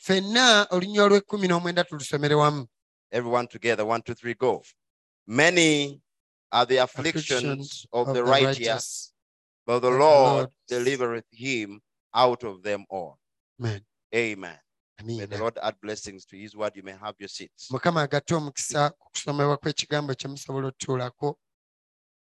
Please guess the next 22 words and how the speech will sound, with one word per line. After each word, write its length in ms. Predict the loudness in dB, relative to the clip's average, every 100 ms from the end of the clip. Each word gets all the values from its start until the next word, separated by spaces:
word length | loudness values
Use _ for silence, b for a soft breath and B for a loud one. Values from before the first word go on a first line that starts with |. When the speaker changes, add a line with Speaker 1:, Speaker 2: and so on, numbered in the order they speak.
| _ _ _
Speaker 2:
This 180 | -4 4
evening, 460 | 4 4 0 -2 -2
by 180 | -2
the 120 | -2 -6
grace 300 | -4 -4 -4
of 160 | -4
God, 320 | 0 0 0 -4 _ _ -4
Speaker 1:
Akawungezi 540 | 4 4 6 4 0
ka 240 | -2 0 0
leero 400 | 0 0 0 -2
olw'ekisa 420 | 0 -2 -4 -6
kya 220 | 0 0
Katonda, 680 | 0 -6 -6 -6 -2 0 0 -2 _ _ -4
Speaker 2:
I'd 140 | -2
like 160 | 0 -2
to 100 | 0
ask 260 | 0 0 -4
a 60 |
question. 440 | -4 -2 -2 -4 -16 _ b b _
Speaker 1:
njagala 300 | 0 4 4
okubuuzayo 680 | 4 0 -2 0 4 6 6
ekibuuzo. 680 | 2 -2 -2 -2 2 0 0